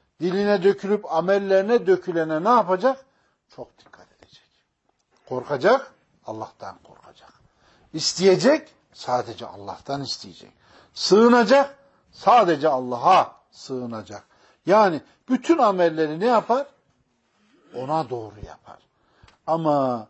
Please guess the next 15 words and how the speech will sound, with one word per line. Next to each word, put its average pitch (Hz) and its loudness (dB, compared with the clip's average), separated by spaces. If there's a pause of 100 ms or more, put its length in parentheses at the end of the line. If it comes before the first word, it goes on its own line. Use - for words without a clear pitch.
(360)
Allah 143 -2
korkusu 127 -10
zayıflarsa, 113 -10
ahiret 139 -4
inancı 117 -10
zayıflarsa 104 -10 (540)
artık 117 -4
insandan 110 -6
her 131 0
türlü 98 -16
belayı, 95 -4
musibeti 107 -12
ne 151 0
yap? 139 2 (480)
Bekle. - -16